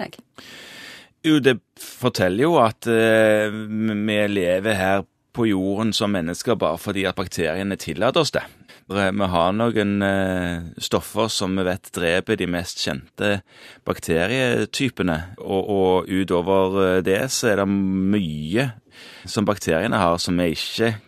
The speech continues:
Speaker 2: kan hanskes med. Og så er det jo, eh, en litt kanskje overdreven bruk av antibiotika i deler av verden, for å si det mildt, som gjør at, eh, bakterier adapterer seg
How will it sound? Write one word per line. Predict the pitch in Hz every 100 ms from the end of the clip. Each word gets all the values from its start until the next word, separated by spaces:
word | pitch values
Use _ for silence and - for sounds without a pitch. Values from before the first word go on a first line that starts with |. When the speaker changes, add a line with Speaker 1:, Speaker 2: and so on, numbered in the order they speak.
| -
Speaker 2:
kan | 160 165
hanskes | 110 104 - - -
med. | 65 - _ _ _ _ _ _
Og | 135
så | - 233 202 135
er | 131 131
det | 143 147
jo, | 143 139 135
eh, | 131 131 123 123 120 113 - - - - - -
en | 110 120 - _ _ _ -
litt | 131 180 - -
kanskje | 139 104 - 117 113 123
overdreven | 101 85 113 120 110
bruk | 104 107 120
av | 101 104 101
antibiotika | 101 117 107 95 98 107 113 113
i |
deler | 110 101 98
av | 101 110
verden, | 104 127 127
for | 117
å |
si | 113 101
det | 110 110 107
mildt, | 117 170 -
som | - 139
gjør | 107 107 110 104
at, | -
eh, | 110 104
bakterier | 101 104 - 85 90 110 -
adapterer | 95 104 - - 82 98 117
seg | 80 64